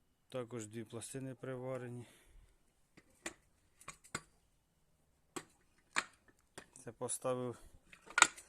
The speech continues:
проставки по сантиметру, тому що оце опори для того, щоб труба йшла по направленню, щоб її не вело на бік там.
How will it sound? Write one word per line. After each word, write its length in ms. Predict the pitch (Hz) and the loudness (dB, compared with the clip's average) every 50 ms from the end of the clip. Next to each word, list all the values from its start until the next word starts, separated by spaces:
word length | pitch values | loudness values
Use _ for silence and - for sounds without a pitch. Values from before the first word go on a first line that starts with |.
| - - - - - - - - - - - - - | -18 -20 -18 -18 -18 -16 -16 -16 -18 -18 -20 -8 -4
проставки 800 | - 135 123 - - - 156 156 156 156 139 - - 143 123 - - - - - - - - - - - - - - - - - - - - - - - - - - - - - | 2 4 6 6 6 6 4 2 2 2 2 0 0 0 0 0 0 0 0 -2 -2 -8 -12 -14 -16 -18 -20 -20 -20 -20 -20 -20 -20 -20 -20 -18 -16 -16 -14 -10 -10 -10 -10 -10
по 140 | - 107 95 | -8 -2 0
сантиметру, 760 | - - 117 101 95 - 120 117 110 107 101 - 107 98 - - - 92 | 0 0 0 0 -2 0 0 0 0 0 -2 -4 -8 -10 -10 -12 -8 -4
тому 220 | 120 117 113 113 | -2 0 0 0
що 160 | - - 120 - - - - | -2 -2 -4 -6 -6 -6 -6
оце 240 | - 117 - - 131 | 0 2 4 6 6
опори 520 | 123 117 107 - - 143 151 143 135 117 104 - - - - - - - - - - - - - | 6 4 2 0 0 2 2 4 4 2 0 -2 -12 -20 -20 -20 -20 -20 -20 -20 -20 -20 -16 -14
для 80 | 104 | -12
того, 200 | 101 - - 123 | -8 -6 -4 -4
щоб 180 | 104 - - 107 - - | -4 -4 -8 -10 -10 -8
труба 340 | - 117 113 104 113 110 | -6 -6 -2 0 2 2
йшла 220 | 104 - - 110 107 | 2 0 -2 -6 -6
по 160 | 107 - 110 | -6 -6 -6
направленню, 680 | 104 101 95 - 107 104 98 92 95 95 95 95 90 - - - - - - - - - - - - - - | -6 -6 -4 -4 -2 -2 -2 -2 -4 -6 -6 -6 -8 -10 -14 -20 -20 -20 -20 -20 -20 -20 -20 -20 -20 -20 -18
щоб 240 | - - - 101 98 | -12 -8 -8 -6 -2
її 160 | 110 113 110 | 0 0 2
не 160 | 110 110 107 | 2 2 0
вело 420 | 107 107 110 107 107 104 101 98 95 - - - - - - - - - - | 0 0 0 0 0 -2 -4 -6 -8 -12 -16 -18 -18 -18 -20 -20 -20 -16 -14
на 120 | 107 101 | -12 -12
бік 320 | 98 107 131 143 135 - - | -8 -6 -6 -6 -6 -8 -10
там. 240 | - 113 110 101 | -10 -8 -8 -10